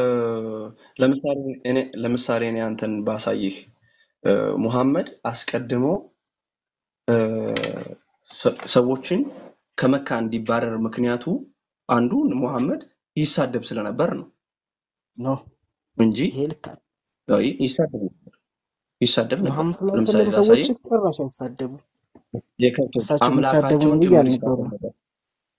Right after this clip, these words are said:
Speaker 2: ነቢያችን
Speaker 1: አምላካቸውን ጭምር ይሳደብ። አዎ፣ ለምሳሌ ኢቭን
Speaker 2: እስቲ
Speaker 1: በብልግና ይሳደብ ነበር ሙሐመድ። ላሳይ ይችላሉ።
Speaker 2: እስቲ
Speaker 1: ሂድና ያ-፣ ያ-፣ ሂድና የአባትህን ብልት ብላ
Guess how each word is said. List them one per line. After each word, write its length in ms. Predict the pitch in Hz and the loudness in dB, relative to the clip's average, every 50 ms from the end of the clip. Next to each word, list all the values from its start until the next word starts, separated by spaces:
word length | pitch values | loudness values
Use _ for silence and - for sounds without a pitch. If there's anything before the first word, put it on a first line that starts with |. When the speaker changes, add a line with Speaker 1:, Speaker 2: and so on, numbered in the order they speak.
| _ _ _ _ _ _ - | _ _ _ _ _ _ 0
Speaker 2:
ነቢያችን 500 | 135 139 147 160 185 190 233 240 - 165 | 2 4 6 8 8 8 8 6 4 2
Speaker 1:
አምላካቸውን 580 | 143 123 120 - 127 123 123 - 147 143 139 135 | 2 0 -2 -2 -4 -4 -4 -2 0 0 0 0
ጭምር 280 | - 123 120 117 113 110 | 0 -2 -2 -2 -4 -6
ይሳደብ። 300 | 110 - - - - _ _ 101 - _ _ _ _ _ - | -8 -10 -16 -18 -18 _ _ -20 -20 _ _ _ _ _ 0
አዎ፣ 260 | 120 117 113 113 139 170 143 123 - _ - | 2 4 4 4 2 0 -2 -4 -10 _ -8
ለምሳሌ 380 | 131 131 117 117 120 - 120 131 147 | -4 -2 -2 0 0 0 0 2 0
ኢቭን 220 | 147 143 156 156 | 0 0 0 0
Speaker 2:
እስቲ 60 | 139 | 0
Speaker 1:
በብልግና 400 | 131 131 135 135 131 131 143 156 170 | 0 0 0 0 -2 0 0 0 0
ይሳደብ 380 | 151 131 - 123 117 117 117 110 | 0 -2 -2 -2 -2 -2 -2 -2
ነበር 220 | 110 107 113 113 | -2 -4 -4 -6
ሙሐመድ። 360 | 113 113 107 107 110 110 110 - | -6 -4 -4 -4 -2 -4 -2 -2
ላሳይ 300 | 110 107 110 123 131 170 | -2 -2 0 0 0 0
ይችላሉ። 340 | 180 175 - 117 101 92 - - _ _ _ _ _ _ _ _ _ _ _ _ _ _ _ _ _ _ _ _ _ _ _ _ _ _ - - _ | 0 -2 -2 -4 -6 -6 -8 -12 _ _ _ _ _ _ _ _ _ _ _ _ _ _ _ _ _ _ _ _ _ _ _ _ _ _ -20 -20 _
Speaker 2:
እስቲ 200 | - - - - 151 - _ _ _ _ _ _ _ _ _ _ _ _ _ _ _ _ | -18 -16 -12 -12 -12 -12 _ _ _ _ _ _ _ _ _ _ _ _ _ _ _ _
Speaker 1:
ሂድና 260 | - 131 139 139 143 143 143 | 2 4 4 4 4 2 2
ያ-፣ 200 | 135 131 123 113 - - | 0 0 -2 -4 -6 -6
ያ-፣ 160 | 123 120 - | -6 -6 -6
ሂድና 320 | 123 135 135 135 131 165 196 | -6 -6 -4 -2 -2 0 2
የአባትህን 600 | 147 127 123 123 120 120 123 123 123 - 139 135 120 | 2 2 2 2 2 0 0 0 0 -2 -2 -2 -2
ብልት 280 | 123 120 120 123 120 - - _ _ - 120 120 110 113 | -2 -2 -2 -4 -4 -8 -16 _ _ -2 0 0 0 0
ብላ 200 | 113 120 120 | 0 0 0